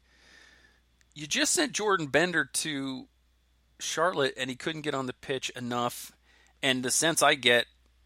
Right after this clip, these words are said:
although no one said it in as many words, is that the team probably not that happy with him not getting a lot of time. And Loera going to a really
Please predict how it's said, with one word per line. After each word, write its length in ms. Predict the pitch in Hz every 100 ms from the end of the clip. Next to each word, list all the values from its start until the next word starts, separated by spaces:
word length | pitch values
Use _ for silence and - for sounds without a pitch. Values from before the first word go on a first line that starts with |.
| _
although 220 | - 120
no 160 | 117 131
one 180 | 127 117
said 300 | - - 139
it 100 | 117
in 80 | 120
as 120 | 104
many 180 | 123 110
words, 540 | 127 135 117 117 - - _ - _ _ _
is 160 | 135 117
that 180 | 127 -
the 80 | -
team 480 | - 135 127 123 117 _ _ _ _ _ _ -
probably 300 | 139 139 127
not 240 | 127 123 -
that 300 | 131 123 123
happy 600 | - 127 123 - 131 139 - _ _
with 280 | - 117 113
him 200 | - 117
not 180 | 117 120
getting 220 | 123 117
a 40 | 123
lot 200 | 123 117
of 40 |
time. 460 | - 135 139 147 151 - - - - - _ _ _
And 320 | 123 117 113 131
Loera 420 | 127 131 202 165
going 280 | 143 135 127
to 260 | - 131 -
a 80 | 123
really 500 | 113 131 156 147